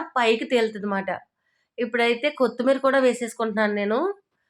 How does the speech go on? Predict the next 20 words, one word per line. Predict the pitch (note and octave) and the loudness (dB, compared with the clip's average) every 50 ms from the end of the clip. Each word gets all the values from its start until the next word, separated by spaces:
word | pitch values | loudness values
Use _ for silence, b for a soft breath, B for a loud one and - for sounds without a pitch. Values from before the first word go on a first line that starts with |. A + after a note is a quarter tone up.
| _ _ _ _ _ _ - | _ _ _ _ _ _ 0
కొత్తిమీరలో | B3+ B3 A#3 A#3+ - B3 B3+ C4+ B3+ C4+ C4+ C4 | 0 0 0 0 -2 0 2 2 2 2 2 0
మంచి | B3+ B3 A#3 A#3 B3 A#3+ - D4 C#4+ | 2 2 0 0 -2 -4 -4 -6 -6
ఫ్లేవర్ | D4 - C4+ A#3 A3 G#3+ A3+ B3 C4+ | -4 -2 0 2 2 2 4 2 2
వస్తదండి. | D4 C#4+ - C4 B3 B3 B3 A#3+ A#3+ C4+ | 0 0 -2 -2 0 0 2 2 0 0
కొత్తిమీర | B3+ C4 B3 B3 B3 - A3 A#3+ B3 A#3+ A#3+ A#3 | 2 0 0 0 0 -2 0 0 2 2 2 0
ఇలా | A3 A3 A3+ A3+ A3+ | 2 2 2 2 0
పులుసు | A3+ A3 A3+ A3 A3 A3 A#3 | 0 -2 -4 -4 -4 -4 -2
మరిగేటప్పుడు | A#3 A3+ G3+ G3 G3+ G#3+ G#3 A3 G#3+ A3 A3 A3 | -2 -2 -2 0 -2 -2 -2 -2 -4 -2 -2 -2
వేసుకుంటే, | G#3+ G3+ G3+ G3 - G#3+ G3+ G3+ G3 G#3 G#3 G#3+ B3+ D#4+ E4 B B B B B B - | 0 -2 -2 -4 -4 -4 -4 -2 -2 -2 -2 -2 -4 -6 -10 B B B B B B -2
లాస్ట్‌లో | A3 A3 G#3 G#3+ A3 G#3+ A3 B3+ B3 | 0 2 2 2 0 -2 0 0 2
వేసాకంటే | B3 B3 B3 B3 - A#3+ A#3 A#3+ B3 A#3+ C4 D4 D#4+ | 4 2 2 0 -2 -2 0 0 0 0 0 0 -2
పులుసుల్లో | D#4+ - A#3+ A#3 A3 A3+ A#3+ A#3 A#3 A#3+ | -2 -4 -4 -4 -4 -6 -6 -4 -2 0
ఎప్పుడు | A#3 A3 A3 G#3+ A3 A3 | -2 -2 -2 -2 -4 -2
కూడా | A3 A3+ A#3+ C#4+ E4+ E4 B B B B B B - G#3+ | 0 0 0 0 -2 -4 B B B B B B -8 -2
మధ్యలో | A3+ A3 G3+ F#3 G#3+ A#3+ A#3+ | -2 -2 -2 0 0 2 2
వేసుకుంటేనే | B3 A#3 A3+ A3+ - - A3 A3+ G#3+ A3+ A3+ A3+ B3 C4+ D4 C#4+ C4 | 4 2 0 -2 -2 -2 -2 -2 0 0 0 0 2 2 2 2 2
మంచి | B3 A#3 G#3+ G3+ G#3+ G#3+ G#3+ B3+ B3 | 2 2 0 0 -2 -4 -4 -6 -6
ఫ్లేవర్ | B3 B3+ A#3 G#3+ G3+ G3+ G#3+ | -4 -2 0 0 0 0 0
వస్తుంది. | G#3+ G#3+ G#3+ G#3+ G#3 G3 G3 G3+ G#3+ C4 D#4+ E4 _ B B B B B B B | -2 -2 -2 -4 -4 -2 0 0 0 -2 -2 -6 _ B B B B B B B
ఇప్పుడైతే | B3 A#3+ - A#3+ B3 B3 B3 A#3+ D#4 E4+ | -6 -6 -2 0 2 2 2 2 0 0